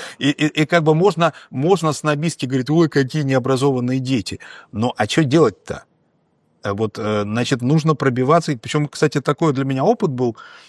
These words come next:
М, ну, я довольно уверенно вошёл в аудиторию. Ну что, сколько я там лекций прочитал.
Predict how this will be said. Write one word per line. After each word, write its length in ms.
М, 360
ну, 60
я 160
довольно 280
уверенно 380
вошёл 280
в 40
аудиторию. 560
Ну 80
что, 180
сколько 300
я 160
там 200
лекций 320
прочитал. 540